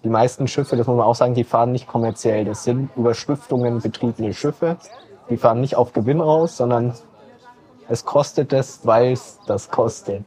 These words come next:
Und nicht, weil noch irgendjemand Geld mit verdienen möchte. <laughs> Ähm, genau. Und diese Sailor Association Germany ist halt einfach mega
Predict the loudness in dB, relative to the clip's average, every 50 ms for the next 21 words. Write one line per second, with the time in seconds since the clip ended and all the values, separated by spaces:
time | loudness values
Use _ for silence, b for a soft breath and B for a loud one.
0 | -16 _ _ -6 -2 -2 -2 -2 0 2 2 2 4 2 0 0 0 0 0 0
1 | 0 0 0 0 0 -2 -2 -4 -8 -10 -14 -4 0 2 2 2 0 -2 -4 -4
2 | -2 0 0 0 2 4 4 4 4 2 0 0 0 0 0 0 -2 -2 0 0
3 | 0 0 B B B B B B B -2 -2 -2 -4 -6 -6 -6 -6 -4 -4 -4
4 | -4 -4 B B B B B B B B 2 4 4 6 6 6 4 4 2 0
5 | -4 -8 _ _ _ -4 -2 0 0 0 0 -2 -4 -10 -20 -20 _ _ _ _
6 | _ -4 0 2 2 2 2 0 -2 -2 -2 -2 0 2 2 2 2 2 2 2
7 | 2 2 4 4 2 2 0 -2 -4 0 0 0 0 -2 -4 -4 -2 -2 0 0
8 | 0 0 0 -2 -4 0 2 2 2 2 -2 -10 -20 -4 -4 -2 0 2 2 2
9 | 2 0 0 -2